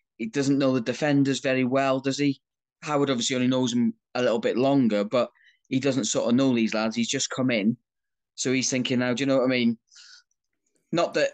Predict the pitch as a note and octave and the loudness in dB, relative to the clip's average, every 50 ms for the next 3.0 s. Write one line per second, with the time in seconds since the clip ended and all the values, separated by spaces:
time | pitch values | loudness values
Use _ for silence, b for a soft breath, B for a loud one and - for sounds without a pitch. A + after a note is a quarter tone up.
0 | - - D#3 - D3 D3 D3+ D3+ A#2+ - C#3+ C#3+ C3 B2+ B2 B2 - - B2+ B2 | -6 -8 -6 -2 -2 0 0 -2 -2 -4 -4 -2 -2 -2 -2 -2 -2 -2 -4 -4
1 | A#2+ - A#2+ A#2 A2+ A#2 A#2 B2 A#2 A2 A#2 A#2 - - - - C3 A#2 A2+ A#2 | -4 -4 -2 0 0 0 0 -2 -2 -2 -4 -4 -4 -6 -6 -4 0 2 2 2
2 | B2 C3 B2 - B2 A2+ B2+ B2 A2+ - B2 A#2 A#2 B2+ C3 A#2+ A2+ A2+ C3 B2 | 2 0 -2 -4 -4 -4 -4 -4 -2 -2 -2 -2 0 0 0 0 2 0 0 -2